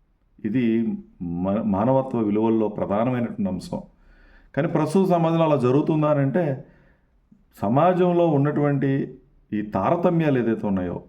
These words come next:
ఈ వ్యత్యాసాలు ఏదైతే ఉన్నాయో, అది కులం అవ్వచ్చు, మతం అవ్వచ్చు, ఆర్థిక పరమైనటువంటి అంశాలు అయి ఉండొచ్చు, వీటి ఆధారంగా మనిషిని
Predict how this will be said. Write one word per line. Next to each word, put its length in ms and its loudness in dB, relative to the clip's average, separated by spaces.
ఈ 60 -4
వ్యత్యాసాలు 640 -2
ఏదైతే 280 -2
ఉన్నాయో, 360 -6
అది 100 -6
కులం 300 -2
అవ్వచ్చు, 520 0
మతం 280 -2
అవ్వచ్చు, 520 -2
ఆర్థిక 420 0
పరమైనటువంటి 800 -2
అంశాలు 440 -2
అయి 120 -2
ఉండొచ్చు, 500 -6
వీటి 360 2
ఆధారంగా 720 2
మనిషిని 720 0